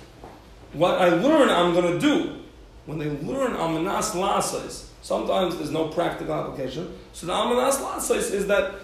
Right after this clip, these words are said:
I'm gonna understand this is how Hashem views the world. But when it has practical application,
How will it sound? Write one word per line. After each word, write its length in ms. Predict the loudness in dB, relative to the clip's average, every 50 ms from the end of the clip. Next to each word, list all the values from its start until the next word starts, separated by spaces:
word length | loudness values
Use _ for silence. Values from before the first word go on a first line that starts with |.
| -16 -18 -20 -20 -14 -6 0
I'm 140 | 2 4 4
gonna 160 | 4 4 4
understand 400 | 4 4 6 6 8 6 8 6
this 140 | 2 0 2
is 80 | 2
how 100 | 2 2
Hashem 240 | 2 2 0 0 0
views 240 | -2 -2 -2 -2 -2
the 60 | -2
world. 340 | -2 -2 -4 -4 -6 -8 -12 -18 -20 -20 -20 -20 -12 -6
But 120 | -4 0 2
when 160 | 2 2 4
it 120 | 2 2
has 220 | 4 2 2 2 0
practical 520 | -2 0 2 2 2 2 0 0 0 0
application, 720 | 0 0 -2 -2 -4 -4 -4 -4 -4 -6 -6 -8 -8 -10